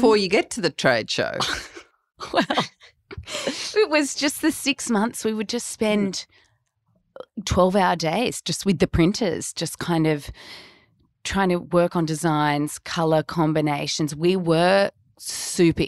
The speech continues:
Speaker 2: interested in vegetable dyes. That was kind of a bit of a passion, really. We, that process in particular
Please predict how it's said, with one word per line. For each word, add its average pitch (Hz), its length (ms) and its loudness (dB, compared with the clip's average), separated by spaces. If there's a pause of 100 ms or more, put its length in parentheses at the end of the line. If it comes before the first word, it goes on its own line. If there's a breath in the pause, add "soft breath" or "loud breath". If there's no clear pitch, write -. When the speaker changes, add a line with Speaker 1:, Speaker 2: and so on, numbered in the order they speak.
Speaker 2:
interested 147 760 -4
in 147 160 -4
vegetable - 540 -6
dyes. - 540 -6
That 190 200 2
was 170 200 0
kind 143 300 0
of 160 60 -4
a 147 60 0
bit 147 220 -2
of 143 80 -4
a 131 80 -6
passion, - 580 -6
really. 143 460 -6 (460 loud breath)
We, - 180 0 (320)
that 180 260 2
process 202 600 -2
in 151 140 -4
particular - 640 -12